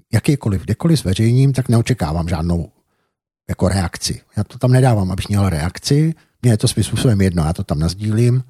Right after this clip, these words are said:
někde a je to. Tím to pro mě skončilo. Když přijde reakce,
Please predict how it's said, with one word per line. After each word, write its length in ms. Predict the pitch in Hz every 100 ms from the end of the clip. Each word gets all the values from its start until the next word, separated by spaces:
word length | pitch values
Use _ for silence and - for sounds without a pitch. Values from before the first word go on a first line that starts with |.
| _ _ _ -
někde 500 | 101 98 98 110 120 _ _ _ _ _ _ _ _ _ _ _ -
a 60 |
je 140 | 85 95
to. 140 | - - _
Tím 180 | 101
to 100 | 92
pro 140 | 101 92
mě 120 | 92
skončilo. 540 | - 85 - 95 73 - _ _ _ _ _ _ _ -
Když 140 | 160
přijde 300 | - 147 160
reakce, 560 | 156 147 - 147 135